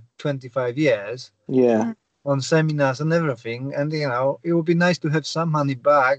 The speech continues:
Speaker 1: because I'm sharing that knowledge, you know? I'm not
Speaker 2: Yeah,
Speaker 1: keeping
Speaker 2: yeah.
Speaker 1: myself.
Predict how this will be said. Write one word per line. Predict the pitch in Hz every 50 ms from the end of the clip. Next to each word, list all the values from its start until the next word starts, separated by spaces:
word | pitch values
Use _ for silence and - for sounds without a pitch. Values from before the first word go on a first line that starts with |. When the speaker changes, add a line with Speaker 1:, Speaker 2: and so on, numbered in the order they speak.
| 131 131
Speaker 1:
because | - - 143 135
I'm | 143 139
sharing | 139 - 160 147 147 143 143
that | 143 143 143
knowledge, | 170 185 175 143 117 104 - 120
you | 120 117
know? | 120 135 147
I'm | 139 135 147
not | - 127
Speaker 2:
Yeah, | 127 120 120 113
Speaker 1:
keeping | 110 113 110 107
Speaker 2:
yeah. | 104 101 123 - _ _ _ -
Speaker 1:
myself. | 151 127 104 104 117 - - - _